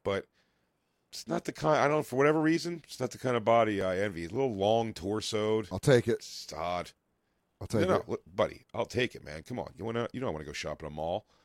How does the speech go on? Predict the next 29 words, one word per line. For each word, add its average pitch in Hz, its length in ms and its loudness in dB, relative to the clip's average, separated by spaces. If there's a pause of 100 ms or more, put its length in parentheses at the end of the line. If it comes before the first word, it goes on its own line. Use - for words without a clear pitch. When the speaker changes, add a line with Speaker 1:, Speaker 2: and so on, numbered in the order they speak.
(220)
Speaker 1:
but 95 100 -4
I'm 131 120 2
saying, 107 540 0 (580)
uh, 98 160 0
I'll 120 120 6
take 135 280 2
it, 101 140 -4
but 95 200 0
it's - 160 -8
just 104 240 -4
Speaker 2:
I - 80 6
could 165 120 6
wear, 127 380 6
I 143 60 0
could 147 100 -2
wear 131 180 6
a 107 40 0
suspen-, 117 540 0
I 127 80 2
could 139 140 0
wear 110 180 4
overalls 107 420 4
with 92 120 -2
nothing 95 280 -2
under 104 200 0
it 85 60 2
with 78 140 -2
that 80 180 -4
body. 69 340 -6